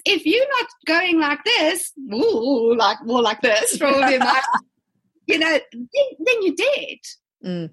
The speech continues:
Speaker 1: And so even when you find that one thing, for, for anybody who finds that one thing, they know there has to be more. There has, what's next? What's next?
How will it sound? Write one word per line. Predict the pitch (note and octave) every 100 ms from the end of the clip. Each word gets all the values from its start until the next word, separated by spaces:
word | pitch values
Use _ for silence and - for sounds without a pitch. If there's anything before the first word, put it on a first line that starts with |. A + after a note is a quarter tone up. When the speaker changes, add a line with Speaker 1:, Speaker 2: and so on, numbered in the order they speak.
| _ -
Speaker 1:
And | G#4
so | - G4 F#4+ -
even | A4 C5+ A4+
when | F#4+
you | F4+ -
find | D#4 E4 A#4 A4+
that | F4
one | B3+ D4 D4+ C#4+ -
thing, | G4 F#4 G#3+ A#3 A#3+
for, | D#4+ D#4+ E4 C#4+ - - _
for | E4 -
anybody | D4 G#4+ A#4+ D#4+ D#4
who | D4 C#4+
finds | - D4 D#4+ D#4+
that | C#4+ B3
one | C4 C#4 B3+
thing, | - D4+ B3
they | B3+ C4
know | B3 C4 C#4 A3+
there | A3+
has | B3 - C#4+ -
to | -
be | C#4+ C#4
more. | B3+ C4 B3 A3
There | A#3
has, | A#3+ C#4 C#4
what's | B3+ D#4+ -
next? | C4 C#4 B3 - B3+
What's | C#4 D4+ -
next? | C#4 C4 -